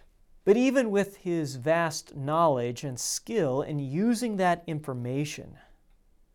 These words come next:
Solomon's heart did not remain true to the living God who had granted him his request.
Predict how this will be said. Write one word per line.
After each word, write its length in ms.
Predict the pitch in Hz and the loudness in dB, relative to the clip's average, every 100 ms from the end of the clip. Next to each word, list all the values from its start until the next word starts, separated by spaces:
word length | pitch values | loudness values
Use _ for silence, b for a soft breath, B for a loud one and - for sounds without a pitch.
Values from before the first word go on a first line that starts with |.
| _ | _
Solomon's 600 | - - 143 180 208 202 | -14 -4 -2 -2 -4 -10
heart 480 | - - 180 - - | -8 0 0 0 -4
did 180 | 139 127 | -6 -6
not 420 | 123 147 196 - | -6 -4 -4 -6
remain 400 | 202 190 180 175 | -10 -8 -8 -10
true 480 | 147 - 202 151 120 | -12 -6 -4 -4 -6
to 100 | - | -12
the 140 | 139 131 | -10 -6
living 340 | 123 123 123 | -6 -8 -8
God 340 | 123 117 131 143 b b | -8 -4 -6 -6 b b
who 160 | 160 147 | -6 -4
had 220 | 151 143 | -4 -2
granted 380 | 156 202 170 - | -4 -4 -6 -10
him 180 | 123 | -12
his 260 | 123 143 123 | -10 -10 -8
request. 640 | 156 156 196 160 - - | -10 -8 -10 -10 -16 -20